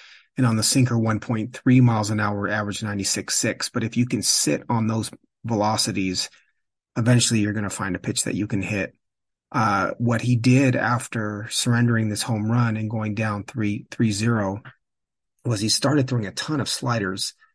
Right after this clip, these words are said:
So he threw in the third inning. So that was in the second inning. In the third inning, he threw three straight sliders to open up the at-bat to, uh, Gleyber Torres. And he threw eight more sliders in this inning. So that's eleven sliders that he threw in the third.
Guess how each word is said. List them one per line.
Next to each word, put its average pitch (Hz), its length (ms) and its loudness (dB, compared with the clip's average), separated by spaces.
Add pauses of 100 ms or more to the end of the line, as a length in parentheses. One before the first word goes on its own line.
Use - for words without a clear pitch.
(480)
So 127 200 2
he 120 160 6
threw 123 640 6
in 113 120 2
the 104 60 0
third 160 340 2
inning. 104 260 0
So - 160 -8
that 139 80 0
was 117 100 -4
in 117 100 -4
the 104 60 -6
second 113 380 -6
inning. 101 180 -10
In 107 100 -8
the 104 60 -10
third 147 320 4
inning, 123 160 4
he 113 140 -2
threw 110 280 -4
three 135 260 4
straight 123 340 0
sliders 110 580 -2
to 127 160 -8
open 110 300 0
up 110 200 -6 (120)
the 117 140 0
at-bat 113 420 -2
to, 120 180 -4 (140)
uh, 107 360 -4 (240)
Gleyber 110 220 0
Torres. 104 540 -2 (680)
And 123 100 2
he 120 60 6
threw 131 260 2
eight 135 240 4
more 135 200 4
sliders 117 540 0
in 117 220 0
this 107 200 -4
inning. 104 340 -6
So - 100 -4
that's 127 140 -2
eleven 117 420 4
sliders 110 460 -2
that 107 120 -8
he 98 80 -6
threw 101 200 -4
in 101 80 -4
the 98 80 -6
third. 95 480 -4